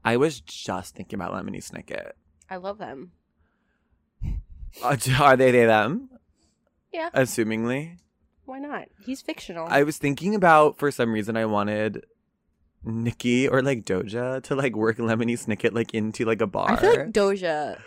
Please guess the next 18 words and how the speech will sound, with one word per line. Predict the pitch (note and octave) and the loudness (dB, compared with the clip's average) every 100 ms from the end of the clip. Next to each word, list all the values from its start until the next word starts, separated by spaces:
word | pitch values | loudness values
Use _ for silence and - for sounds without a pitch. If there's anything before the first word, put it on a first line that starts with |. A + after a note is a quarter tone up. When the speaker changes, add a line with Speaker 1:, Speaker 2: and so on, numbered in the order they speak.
| F3+ | -14
Speaker 2:
she's, | - G#3 | -10 -6
like, | F#3 | -6
more | F3 E3 D#3 D3 | -6 -8 -8 -2
Speaker 1:
Like, | D#3+ E3+ E3+ C#3+ | 6 8 8 8
if | E3 | 6
Speaker 2:
age. | |
Speaker 1:
they're, | E3 D#3+ | 10 10
like, | D#3+ | 10
reading | C#3 C3 C3 C3 C#3 | 6 4 6 4 2
someone | D3+ C#3+ C#3+ | 2 4 4
and | C#3 | 4
they're | C3 | 4
like, | B2+ B2 - | 6 4 2
"A | |
series | B2+ - C#3 C#3 | -6 2 6 6
of | B2+ B2+ | 6 2
unfortunate | A#2+ C3 B2 C3 B2 | 4 4 4 0 0
events." | G#2 B2+ A2+ - - - - | 4 4 4 0 -10 -10 -12